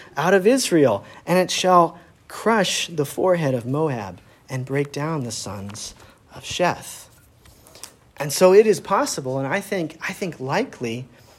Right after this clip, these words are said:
that Daniel, being a faithful, faithful man who followed God, desired to, uh,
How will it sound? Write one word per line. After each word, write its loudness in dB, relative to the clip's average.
that 0
Daniel, -4
being -2
a -12
faithful, -6
faithful -4
man -8
who -14
followed -4
God, -10
desired -10
to, -8
uh, -10